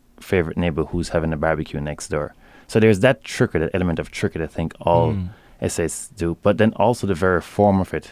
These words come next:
Speaker 1: is written like a folk tale, you know,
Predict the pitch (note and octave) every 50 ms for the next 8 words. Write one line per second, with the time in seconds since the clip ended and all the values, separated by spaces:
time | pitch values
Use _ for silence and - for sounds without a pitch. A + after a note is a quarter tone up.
0 | - - - F2 D#2 F2+ D#2+ D2+ D#2+ F#2 G#2 - - F#2 D#2 C#2+ C#2 - - _
1 | _ - - _ _ _ _ _ - F2 F2 E2+ E2+ E2 - - - - - -
2 | - - - _ _ - - - G2+ - - F#2+ F2 - - - - D#2 C#2+ -
3 | - - - - - - E2 D#2+ D#2+ D#2